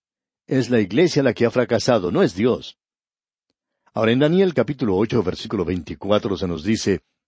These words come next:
"Y su poder se fortalecerá, mas no con fuerza propia, y causará grandes ruinas, y prosperará, y hará arbitrariamente,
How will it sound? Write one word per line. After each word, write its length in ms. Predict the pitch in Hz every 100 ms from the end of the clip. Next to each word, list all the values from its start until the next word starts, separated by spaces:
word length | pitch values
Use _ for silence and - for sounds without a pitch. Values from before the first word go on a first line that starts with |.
| _ _ _ _ _ -
"Y 100 | 117
su 160 | 139
poder 400 | 117 113 113 156
se 140 | - 131
fortalecerá, 840 | 120 107 - 104 98 101 107 123 -
mas 300 | - 98 90
no 160 | 120 156
con 180 | 170 131
fuerza 320 | 165 139 127
propia, 460 | 147 143 - 80 - _ _ _
y 140 | - 90
causará 500 | 101 92 92 101 110
grandes 460 | 98 131 147 120
ruinas, 600 | 90 117 143 131 117 -
y 80 | 101
prosperará, 800 | - 127 - 120 101 90 135 127 -
y 160 | 113 117
hará 260 | 127 156
arbitrariamente, 960 | 139 123 113 151 147 120 135 113 120